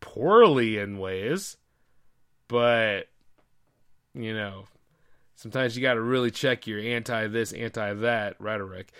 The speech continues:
And then you take a look over at Joe Biden, and you're like, you know, they really want him to be president, don't they?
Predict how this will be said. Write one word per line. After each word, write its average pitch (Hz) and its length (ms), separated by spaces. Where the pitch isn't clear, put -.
And 113 120
then 120 80
you 123 100
take 117 180
a 113 60
look 117 160
over 110 260
at 104 120
Joe 104 200
Biden, 127 280
and 104 240
you're 117 100
like, 101 420
you 110 400
know, 117 180
they 131 160
really 120 760
want 147 300
him 143 220
to 131 80
be 127 200
president, 101 600
don't 104 240
they? - 300